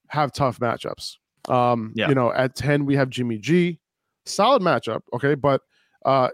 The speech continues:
Speaker 1: you know, and I think he's a solid streamer this week, and he has the weapons, and the Chargers are a good matchup. So I'm actually, I'm actually cool with Jimmy G.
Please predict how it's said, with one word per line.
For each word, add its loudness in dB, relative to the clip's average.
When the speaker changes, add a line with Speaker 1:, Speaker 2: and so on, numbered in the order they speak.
Speaker 1:
you 0
know, 4
and 2
I 2
think 0
he's 0
a -2
solid 2
streamer -4
this -4
week, 0
and 2
he 0
has 2
the -2
weapons, -2
and -2
the -2
Chargers 0
are 0
a -4
good -4
matchup. -8
So 0
I'm 2
actually, 0
I'm 2
actually 0
cool 2
with 2
Jimmy -6
G. -4